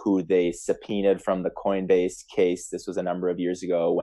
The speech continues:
when the I R S subpoenaed Coinbase and said, "Hey, we wanna know who's on the platform,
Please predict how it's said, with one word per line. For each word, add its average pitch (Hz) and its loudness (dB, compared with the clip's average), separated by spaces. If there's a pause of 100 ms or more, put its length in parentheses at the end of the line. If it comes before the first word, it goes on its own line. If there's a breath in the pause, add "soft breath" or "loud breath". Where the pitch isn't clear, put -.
when 87 -10
the 85 0
I 80 2
R 80 4
S 82 -4
subpoenaed 90 -6
Coinbase 85 -2
and 82 -18
said, 78 -2
"Hey, 85 0
we 90 0
wanna 87 -2
know 80 -2
who's 85 -4
on 76 -4
the 82 -8
platform, - -4